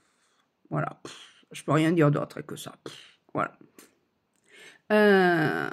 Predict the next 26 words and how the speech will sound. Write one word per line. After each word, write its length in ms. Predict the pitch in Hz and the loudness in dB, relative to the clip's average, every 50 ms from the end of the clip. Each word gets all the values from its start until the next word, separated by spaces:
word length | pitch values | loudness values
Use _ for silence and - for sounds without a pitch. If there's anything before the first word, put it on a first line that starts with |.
| - - | -4 -2
oui, 180 | 165 175 180 | 0 2 2
oui, 420 | 175 160 147 147 151 139 120 107 95 | 4 4 4 4 4 4 2 0 -2
là, 220 | 90 78 78 - | -2 -2 -2 -2
ça 220 | 147 - - 143 | -2 0 2 2
a 60 | 147 147 | 2 2
tout 220 | 147 - 226 196 | 0 -2 -4 -6
fait, 600 | - - - - - - 180 175 175 180 175 170 - | -6 -8 -12 -14 -10 2 6 8 10 10 8 8 8
toutes 280 | - 240 196 - - | 6 6 6 8 6
les 480 | 247 220 202 196 185 180 170 165 151 220 | 6 8 10 8 8 6 4 2 4 4
expériences, 960 | 226 220 - - - _ - 214 196 170 180 196 202 240 269 269 254 214 - - - - - - - | 4 4 2 -4 -6 _ 4 4 4 4 2 2 4 4 6 6 6 4 2 -2 -10 -20 -20 -16 -6
ça 300 | - - - 262 214 190 190 | -4 2 6 6 8 8 10
les 160 | 202 214 208 | 10 10 8
ramène 460 | 185 175 196 185 190 196 208 220 339 | 8 6 6 6 6 6 6 4 4
à 680 | 453 554 605 605 605 587 539 523 494 480 480 466 508 466 | 4 4 4 4 4 4 4 4 6 6 8 8 6 6
la 40 | |
source. 540 | - - - - 622 640 508 320 - - - | 4 0 2 6 8 8 8 6 2 -2 0
Waouh ! 760 | 185 175 190 202 269 453 554 679 659 622 508 440 370 247 165 - - - _ _ _ _ _ _ | 0 2 2 0 2 4 6 8 10 10 8 8 8 6 4 4 -2 -14 _ _ _ _ _ _
C'est-à-dire 420 | - - 233 233 202 185 214 190 | -4 0 2 2 4 4 4 4
la 160 | 196 202 208 | 6 4 2
source 380 | 208 - - - 220 208 - - | 2 -2 -4 -4 -4 -4 -6 -6
qui 100 | - 170 | -6 -6
est 100 | 165 156 | -4 -4
tout 140 | - 196 - - | -4 -6 -4 -2
amour, 640 | 180 175 190 196 233 - - - - - - _ _ _ _ _ _ _ _ _ _ _ - | -2 -2 0 0 0 0 -2 -4 -12 -20 -20 _ _ _ _ _ _ _ _ _ _ _ -6
hein, 160 | 151 196 285 285 - _ | -2 -2 -2 -4 -6 _
d-, 120 | 185 - | -4 -4